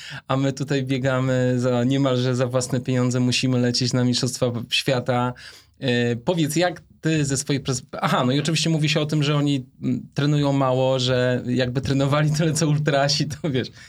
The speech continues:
i tak dalej, i tak dalej. Z twojej perspektywy, taki trening piłkarski, dlaczego, czy uważasz, że ci ludzie są na topie ze względu na to właśnie, że sport jest popularny, czy ze względu na to, że to są wyjątkowo utalentowani sportowcy, którzy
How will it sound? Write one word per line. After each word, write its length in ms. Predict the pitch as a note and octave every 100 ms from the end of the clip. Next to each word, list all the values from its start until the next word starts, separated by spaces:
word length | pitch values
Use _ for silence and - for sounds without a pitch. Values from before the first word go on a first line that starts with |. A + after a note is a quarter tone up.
| C3
i 60 |
tak 120 | E3+ D#3+
dalej, 160 | D#3
i 20 | D3
tak 120 | B2+
dalej. 220 | A2+ G2+ - - -
Z 80 | -
twojej 200 | G3 G3+
perspektywy, 560 | F#3 - E3 C#3 A2+
taki 240 | B2 - D3+
trening 520 | D3 D3 C#3+ C3+ - _ _
piłkarski, 520 | D3+ D3 C#3 A#2+ -
dlaczego, 320 | A2+ B2+ - - -
czy 120 | -
uważasz, 400 | E3 C3 G3+ G3
że 200 | C#3+ C#3
ci 320 | - - E3 E3
ludzie 300 | C#3 C3+ C3
są 200 | D3 C#3
na 140 | B2+
topie 340 | B2 C#3 C#3+ A#2+
ze 100 | A#2
względu 640 | A#2+ B2+ B2+ B2 B2 B2
na 160 | B2 B2
to 120 | B2
właśnie, 240 | A2+ B2
że 100 | G#2+
sport 280 | G2+ - A#2+
jest 160 | D3+ D3+
popularny, 500 | D3+ E3 F3 A3+ C4+
czy 120 | D3
ze 80 | C3
względu 280 | B2+ C3 B2+
na 120 | B2+
to, 120 | B2+
że 100 | A#2+
to 120 | B2
są 220 | - B2+ B2 - - -
wyjątkowo 480 | C3 C#3+ C3+ D3+ C#3+
utalentowani 600 | C3 B2+ B2 B2+ C3 B2+
sportowcy, 520 | - B2 B2 A#2+ B2
którzy 460 | - A#2 A2+ A#2